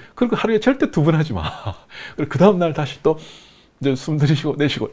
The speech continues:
이 분이에요. 이런 식으로 여러분들이 한 일주일 정도 하고 나면 그 다음에는 뭐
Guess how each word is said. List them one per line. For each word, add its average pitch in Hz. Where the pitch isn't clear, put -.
이 120
분이에요. 117
이런 220
식으로 190
여러분들이 160
한 135
일주일 175
정도 139
하고 131
나면 113
그 -
다음에는 139
뭐 127